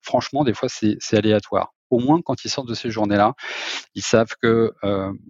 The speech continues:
bah, ils auront pu donner leur maximum, on leur aura présenté l'entreprise, ils auront vu leur N plus un, parfois même régulièrement le N plus deux, les services R H.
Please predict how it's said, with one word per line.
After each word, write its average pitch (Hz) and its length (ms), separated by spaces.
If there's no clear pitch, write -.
bah, 98 60
ils 95 140
auront 98 160
pu 113 160
donner 120 200
leur 113 140
maximum, 113 580
on 113 40
leur 98 160
aura 98 280
présenté 110 400
l'entreprise, 151 720
ils 107 180
auront 110 300
vu 120 240
leur 123 180
N 120 100
plus 131 260
un, 151 220
parfois - 360
même 131 200
régulièrement 120 720
le 113 220
N 120 100
plus 131 220
deux, 160 220
les 120 180
services 123 400
R 131 100
H. 160 240